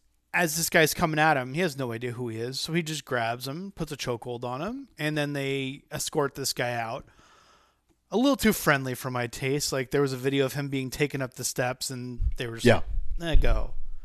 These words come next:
Speaker 1: This has kind of become, like, a big issue over the last couple years in wrestling, where these guys are jumping the rail and they're attacking guys,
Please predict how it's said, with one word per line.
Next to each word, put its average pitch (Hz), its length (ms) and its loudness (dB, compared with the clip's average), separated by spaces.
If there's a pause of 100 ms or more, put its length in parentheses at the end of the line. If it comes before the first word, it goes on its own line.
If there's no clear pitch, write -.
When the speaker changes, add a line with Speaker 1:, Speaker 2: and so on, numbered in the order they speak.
(1900)
Speaker 1:
This 214 240 2
has 269 180 2
kind 208 220 2
of 160 120 0
become, 160 320 0
like, 139 160 -2
a 139 60 2
big 131 200 2
issue 135 300 0
over 120 100 -4
the 120 80 -6
last 113 220 -4
couple 131 260 -6
years 123 200 -4
in 127 100 -10
wrestling, 120 420 -8
where 120 220 -6
these 120 320 -6
guys 127 440 0
are 123 140 -2
jumping 143 480 0
the 135 100 -4
rail 180 500 6
and 147 120 -4
they're 120 140 -4
attacking 135 560 -2
guys, 131 800 2